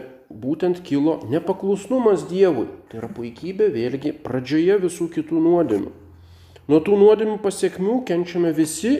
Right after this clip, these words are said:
ir iš tų nuodėmių kyla visos velniškos pagundos, visas mūsų pačių silpnumas, polinkis į nuodėmes. Taigi puikybė iš tiesų yra tokia velniška yda,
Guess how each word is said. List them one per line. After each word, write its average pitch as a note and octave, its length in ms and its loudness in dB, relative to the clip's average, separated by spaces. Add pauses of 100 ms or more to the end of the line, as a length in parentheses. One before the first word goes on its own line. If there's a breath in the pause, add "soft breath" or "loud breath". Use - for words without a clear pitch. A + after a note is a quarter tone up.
ir C3+ 240 -2
iš C3+ 240 -4 (480 loud breath)
tų E3 180 4
nuodėmių F#3 560 4
kyla G#3+ 400 -2
visos G#3+ 520 0
velniškos D3 600 -2
pagundos, F#3 720 0
visas F#3 300 -6
mūsų C3+ 260 -8
pačių F#3+ 380 -8
silpnumas, E3 640 -2
polinkis C3+ 680 -6
į A2+ 80 -14
nuodėmes. C3+ 640 -2
Taigi B2 320 -2 (680 loud breath)
puikybė F3+ 580 0
iš - 100 -6
tiesų F3 380 0
yra F#3+ 100 2
tokia D3+ 400 -2
velniška F#3 840 0
yda, F#3+ 400 2